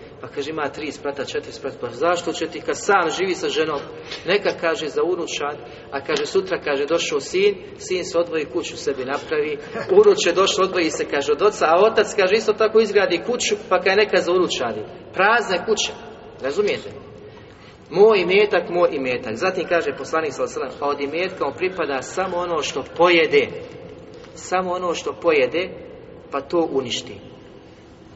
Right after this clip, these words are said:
To je prva stvar. Znači, pojede, što uradiš? Nema, Habib, prođe, ništa ne ostane. Zato kažu: „Da bude ne ostalo u tebi.” Znate, na kvetu, <laughs> što god, da bude ne ostalo. Znači, uništi, ode. A sve on snaži od toga.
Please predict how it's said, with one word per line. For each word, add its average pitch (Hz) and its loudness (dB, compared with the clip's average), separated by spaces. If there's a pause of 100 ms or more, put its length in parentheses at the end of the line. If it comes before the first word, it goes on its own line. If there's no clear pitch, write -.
To 131 -6
je 123 -2
prva 143 -4
stvar. 104 -14 (300)
Znači, 120 -10
pojede, 180 -2
što 180 -6
uradiš? 156 -2 (400)
Nema, 160 -4
Habib, 120 -6
prođe, 120 -2
ništa 135 -8
ne 107 -10
ostane. 101 -14 (640)
Zato 135 -4
kažu: 143 -2
„Da 143 -2
bude 139 0
ne 135 -4
ostalo 143 -4
u 135 -2
tebi.” - -8
Znate, 165 0
na 143 -2
kvetu, 156 2 (460)
<laughs> - -4
što 143 0
god, 156 2 (260)
da 165 4
bude 160 4
ne 143 0
ostalo. 117 -4
Znači, - -2
uništi, 214 2 (240)
ode. 240 4 (960)
A 151 0
sve 233 6
on 220 6
snaži 208 4
od 175 2
toga. 139 -2